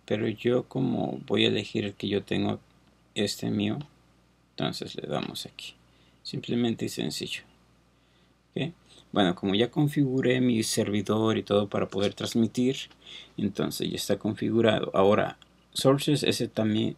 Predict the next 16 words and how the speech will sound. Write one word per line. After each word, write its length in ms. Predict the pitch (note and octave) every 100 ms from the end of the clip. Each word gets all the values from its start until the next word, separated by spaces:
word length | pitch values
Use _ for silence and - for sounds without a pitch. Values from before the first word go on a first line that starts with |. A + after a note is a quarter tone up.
| -
este 260 | A#2 -
también 300 | A2+ A#2 G#2+
ya 60 | G#2
está 180 | - G#2
configurado, 840 | G#2 - A2 A#2+ B2+ B2 C3 C3+
con 260 | - A2 A#2
cual 260 | - G#2+
voy 360 | G#2 G2+ G2 F#2+
a 300 | F#2+ F#2 F#2
colocar 400 | - F#2+ F#2 G2+
la 80 | G2
música. 540 | G#2 E3 - F2+ - - - - - - - - - - -
Eh, 440 | A2 G#2+ G#2 G2+ -
ahora, 640 | - G#2 B2 B2+ C#3 C#3+ - _ _ _ _ _ _ -
en 160 | G#2+
información, 760 | G#2+ - A2+ G2+ F#2 - G2+